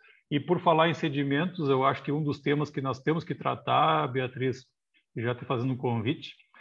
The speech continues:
e também trazer aqui o professor Danilo e a equipe dele lá da Universidade Federal de Santa Maria,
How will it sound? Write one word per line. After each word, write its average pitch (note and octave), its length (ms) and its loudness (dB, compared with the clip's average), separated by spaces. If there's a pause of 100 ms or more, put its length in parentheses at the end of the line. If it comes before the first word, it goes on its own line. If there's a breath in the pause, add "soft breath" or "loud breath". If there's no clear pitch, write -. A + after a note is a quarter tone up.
(520 loud breath)
e B2 140 2
também A#2+ 300 -2
trazer B2 300 0
aqui C3 220 0
o B2+ 60 0
professor C3 440 -4
Danilo A#2 520 0
e B2+ 60 2
a A#2 40 2
equipe A2+ 320 -4
dele B2 240 2
lá A#2+ 260 -2
da A#2 320 -2
Universidade A#2 580 -2
Federal B2 280 -2
de B2 60 -10
Santa B2 200 -6
Maria, B2 500 -2